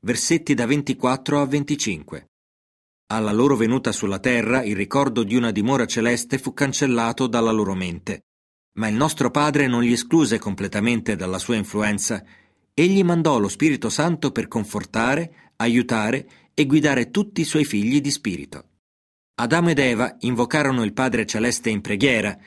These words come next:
Egli parlò loro e gli dette dei comandamenti,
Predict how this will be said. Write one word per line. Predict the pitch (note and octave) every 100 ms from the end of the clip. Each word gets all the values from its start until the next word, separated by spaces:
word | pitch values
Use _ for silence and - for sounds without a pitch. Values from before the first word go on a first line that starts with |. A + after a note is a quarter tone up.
| - _ _
Egli | - F3 F#3+ F3
parlò | D3 D3+ D3+
loro | C3+ A#2+ G#2+ G2 - _ _
e | A#2
gli | B2
dette | C3 E3 -
dei | C3+ C3
comandamenti, | C3 B2+ B2 C#3+ D#3 G2 -